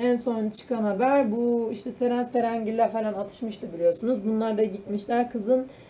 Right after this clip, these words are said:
e, konuşmalarını bulmuşlar. E, yapılan ifşaya göre, yani ortaya çıkan, e, WhatsApp görüntüleri, konuşmalara göre, e, pazarlık söz konusu.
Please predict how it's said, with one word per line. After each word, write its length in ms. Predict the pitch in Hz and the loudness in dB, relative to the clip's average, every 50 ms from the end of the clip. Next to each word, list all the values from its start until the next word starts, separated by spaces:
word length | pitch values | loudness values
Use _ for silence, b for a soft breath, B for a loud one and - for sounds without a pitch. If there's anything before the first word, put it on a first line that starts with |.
| B B B | B B B
e, 280 | - 190 190 190 190 190 | 2 2 4 2 2 0
konuşmalarını 800 | - 220 208 214 214 - - 220 214 208 214 208 208 208 196 185 | 0 0 2 2 0 0 0 0 2 2 2 2 2 2 0 -2
bulmuşlar. 520 | 180 170 170 - - 220 214 226 262 254 - - | -4 -6 -8 -8 -6 -4 -2 -2 -2 -2 -4 -6
E, 380 | - - 180 - - - 185 190 | -6 -6 -6 -6 -6 -8 -6 -6
yapılan 500 | 190 185 190 190 - 233 233 226 214 - - | -2 0 0 0 2 0 0 0 -2 -2 -4
ifşaya 580 | 202 190 - - - 247 208 196 202 233 240 | -4 -2 0 2 2 4 4 4 4 4 4
göre, 400 | 233 190 202 170 170 165 156 156 - | 4 2 2 2 2 2 0 0 0
yani 400 | 170 160 160 160 165 165 165 160 - B B B B B - | 0 0 0 -2 -2 -4 -6 -6 -8 B B B B B 2
ortaya 400 | 196 196 190 190 240 233 226 233 | 4 4 4 4 4 2 2 2
çıkan, 340 | - - 233 196 190 196 196 | 0 -2 -2 -2 -2 -4 -8
e, 300 | 196 208 - - 185 180 175 175 170 165 165 165 165 160 | -10 -12 -8 -4 -2 -2 0 -2 -2 -2 -4 -4 -4 -2
WhatsApp 560 | 160 190 190 185 - - 233 202 202 - - | -2 -2 -2 -2 -2 -2 -2 -2 -2 -2 -2
görüntüleri, 760 | 208 190 180 185 180 - - 190 180 175 170 175 180 175 170 - | -2 -2 -2 -4 -6 -8 -8 -6 -6 -4 -2 -2 0 -2 -2 -2
konuşmalara 600 | - 170 170 175 - - 190 175 180 185 190 202 | -6 -8 -8 -8 -10 -10 -8 -2 0 0 2 2
göre, 380 | 196 190 170 180 226 269 285 285 B B B B B B B - - | 0 0 0 0 0 0 0 -2 B B B B B B B -10 -8
e, 140 | 170 170 170 | -6 -6 -4
pazarlık 520 | - 196 226 185 233 226 226 226 - - | -2 -2 2 6 6 8 8 6 4 2
söz 260 | - - 175 - - | -2 -4 -4 -4 -4
konusu. 500 | - 175 151 151 147 - - 147 143 139 | -4 -6 -6 -6 -6 -8 -8 -6 -6 -6